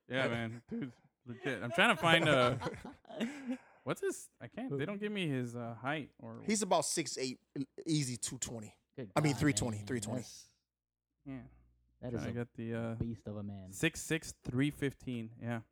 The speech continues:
Speaker 1: Wow, and he's only twenty-four years
Speaker 2: Whew.
Speaker 1: old. From Miami, Florida, too, man.
Speaker 2: Yeah.
Speaker 1: Yo,
Speaker 3: The,
Speaker 1: bro.
Speaker 3: the Dolphins
Speaker 1: Dolphins.
Speaker 3: gonna pick him
Speaker 1: Come
Speaker 3: up.
Speaker 1: on, man.
Speaker 3: The Dolphins
Speaker 1: From
Speaker 3: gonna pick
Speaker 1: Miami
Speaker 3: him up.
Speaker 1: Norland
Speaker 2: They,
Speaker 1: Senior High
Speaker 2: I
Speaker 1: School.
Speaker 2: hope so. We need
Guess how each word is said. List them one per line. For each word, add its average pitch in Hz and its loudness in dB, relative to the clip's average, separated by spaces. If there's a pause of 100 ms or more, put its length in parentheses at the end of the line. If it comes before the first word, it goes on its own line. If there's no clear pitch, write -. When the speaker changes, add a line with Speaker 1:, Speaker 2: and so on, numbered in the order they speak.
(240)
Speaker 1:
Wow, 127 2
and 120 4
he's 120 0
only 143 2
twenty-four 131 -2
years 123 2
Speaker 2:
Whew. 339 6
Speaker 1:
old. 117 0 (280)
From 185 0
Miami, 226 -2
Florida, 196 0
too, 190 -2
man. 123 -2 (320)
Speaker 2:
Yeah. 147 4
Speaker 1:
Yo, 170 8
Speaker 3:
The, 131 4
Speaker 1:
bro. 123 6 (100)
Speaker 3:
the 143 0
Dolphins 156 6
Speaker 1:
Dolphins. 151 8
Speaker 3:
gonna 123 -4
pick 113 -4
him - -6
Speaker 1:
Come 165 0
Speaker 3:
up. 165 4
Speaker 1:
on, 123 0
man. 127 2 (160)
Speaker 3:
The 123 0
Dolphins 123 0
Speaker 1:
From 120 2
Speaker 3:
gonna 123 6
pick 151 6
Speaker 1:
Miami 165 4
Speaker 3:
him 160 4
up. 156 8
Speaker 1:
Norland 190 8
Speaker 2:
They, 180 -4
Speaker 1:
Senior 165 -2
High 135 2
Speaker 2:
I - 2
Speaker 1:
School. 190 4
Speaker 2:
hope - -6
so. 143 4
We 156 4
need 190 4